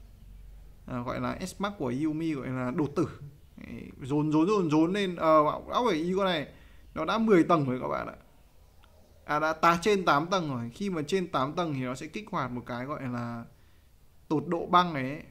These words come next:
Nó sẽ đột sát luôn, đột chết luôn. Con thứ hai chính là con Dulon bên phe ta. Wow, ơi là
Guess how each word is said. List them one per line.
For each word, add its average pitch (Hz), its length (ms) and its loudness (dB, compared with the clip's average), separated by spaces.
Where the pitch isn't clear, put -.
Nó 131 120 -12
sẽ - 200 -14
đột 175 200 0
sát 190 240 -4
luôn, 175 340 -2
đột 147 160 -2
chết 208 180 -2
luôn. 196 220 2
Con 160 200 -2
thứ 147 100 -2
hai 165 260 -2
chính 143 200 -4
là 160 100 -4
con 147 340 -4
Dulon 151 440 2
bên 139 120 -4
phe 139 160 -6
ta. 135 260 -2
Wow, 196 440 8
ơi 170 160 8
là 165 320 6